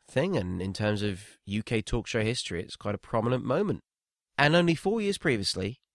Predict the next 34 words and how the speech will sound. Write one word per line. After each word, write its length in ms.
you 140
had 200
Peter 280
Cook 400
coming 300
on, 300
dominating 560
the 60
show, 420
and 560
appearing 420
throughout 300
the 60
show 380
as 120
four 420
different 360
characters, 640
and 340
a 80
lot 220
of 60
people 200
considered 380
this 160
to 100
be 100
something 420
of 140
a 360
comeback 560
after 320
a 40
lull. 440